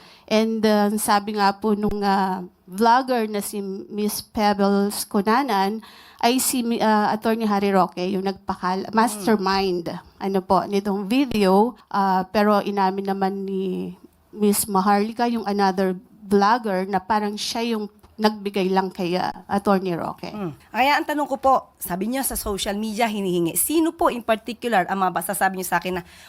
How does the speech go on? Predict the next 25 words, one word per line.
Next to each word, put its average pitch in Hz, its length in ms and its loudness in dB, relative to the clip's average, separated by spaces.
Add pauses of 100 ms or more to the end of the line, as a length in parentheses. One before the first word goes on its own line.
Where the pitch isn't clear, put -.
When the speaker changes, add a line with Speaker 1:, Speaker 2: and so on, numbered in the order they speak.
(120)
Speaker 2:
humihingi 277 720 0
ng 214 160 -6
ganitong 202 360 -6
klaseng, 175 520 -2
ah, 160 340 -6
pag-test? - 720 -4 (160)
Speaker 1:
Ang 269 80 2
atin 294 320 2
pong 285 240 -2
mga 254 220 -2
kababayan 202 840 2
Speaker 2:
Sino 208 80 -2
Speaker 1:
na 247 160 2
Speaker 2:
po 254 160 4
in 220 160 -2
Speaker 1:
Madam 240 80 4
Speaker 2:
particular? 202 560 0
Speaker 1:
Yusek. - 240 -18
Speaker 2:
Na, 208 80 -6
kung - 160 -2
Speaker 1:
Pwede 294 160 4
Speaker 2:
napanood 294 160 2
Speaker 1:
po 285 80 0
Speaker 2:
niyo 311 80 0
po, - 80 0